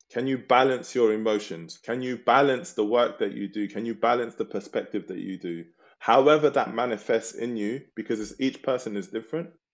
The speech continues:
but can you be balanced in yourself? And that to me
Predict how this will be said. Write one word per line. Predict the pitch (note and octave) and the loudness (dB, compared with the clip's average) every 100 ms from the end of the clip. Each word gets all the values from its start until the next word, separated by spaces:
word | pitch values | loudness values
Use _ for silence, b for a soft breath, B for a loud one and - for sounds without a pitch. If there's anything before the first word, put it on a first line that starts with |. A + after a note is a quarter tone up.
| _ _ _ - | _ _ _ -10
but | G2 G#2 - - | 2 2 2 -2
can | A#2 C3 | -4 -2
you | B2+ | -2
be | B2+ A#2+ | -2 -2
balanced | A#2 B2+ A#2+ F#2+ F2+ - - | 2 2 2 -2 -8 -16 -8
in | G#2 G2 | -6 -4
yourself? | F#2 - F#2 D2+ - _ _ _ _ _ - | -6 -2 0 0 -6 _ _ _ _ _ -6
And | A2+ | 0
that | C#3 E3+ - | 4 4 2
to | B2 | -6
me | C#3+ F3 A#2 A2 B2+ | -2 -2 -2 -6 -12